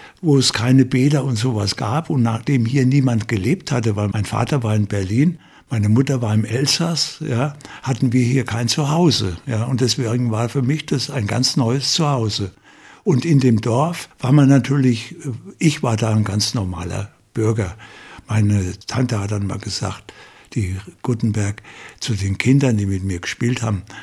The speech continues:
wie ich sechzehn Jahre alt war, "Ihr müsst jetzt Herr Baron sagen." Da haben die gesagt, "Die spinnt doch,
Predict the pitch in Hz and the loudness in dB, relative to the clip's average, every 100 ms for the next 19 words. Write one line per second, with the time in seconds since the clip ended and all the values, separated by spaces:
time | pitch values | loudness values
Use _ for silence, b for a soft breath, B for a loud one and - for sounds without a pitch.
0 | B - 104 - 131 127 - 127 95 87 | B -2 -2 2 0 2 0 2 0 0
1 | 113 117 - 104 - 101 - B B 147 | -4 -4 -8 -10 -6 -6 -8 B B 0
2 | 110 120 - 113 - 107 95 92 85 107 | 2 2 0 0 0 -2 -2 -4 0 0
3 | 131 - 98 92 95 B B B - - | 0 -2 -4 -6 -10 B B B -10 -8
4 | 113 101 107 - 104 - - - 113 - | -6 -6 -6 -6 -8 -10 -18 -16 -12 -4
5 | 123 107 95 | -4 -4 -12